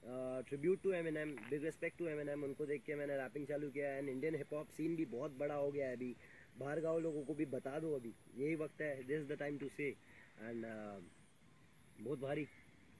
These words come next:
क्या हो गया टाइम ब्रो? What is the time? फ़ाइव फ़ोर्टी फ़ोर। ओके, so मैं अभी चलता हूँ, मैं बस यही बोलने आया था कि, अ,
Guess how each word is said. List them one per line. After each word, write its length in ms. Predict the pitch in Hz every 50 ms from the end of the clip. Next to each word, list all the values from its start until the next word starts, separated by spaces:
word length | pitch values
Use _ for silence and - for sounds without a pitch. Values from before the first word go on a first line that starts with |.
| - - -
क्या 80 | - 143
हो 100 | 147 143
गया 120 | 143 151
टाइम 240 | 139 143 143 139 135
ब्रो? 140 | 131 139 143 - - - - - - - - - - - - - - - - - - - - - - -
What 100 | 131 135
is 60 | 120 127
the 100 | - 135
time? 140 | 139 135 123 - - - - - - - - - - -
फ़ाइव 180 | 147 151 170 156
फ़ोर्टी 220 | - 170 160 156
फ़ोर। 420 | - - 156 131 - - - -
ओके, 220 | 151 151 - 180 151
so 120 | - -
मैं 240 | 170 180 180 180 175
अभी 180 | 165 160 170 165
चलता 320 | 135 160 147 147 - 190
हूँ, 140 | 180 190 180 - -
मैं 100 | 127 135
बस 160 | 147 143 -
यही 140 | 143 156 165
बोलने 220 | 156 165 160 160
आया 200 | 160 156 151 151
था 120 | 139 151 156
कि, 280 | 123 151 151 139 120 - - - - - - - - - -
अ, 340 | 117 120 123 120 117 113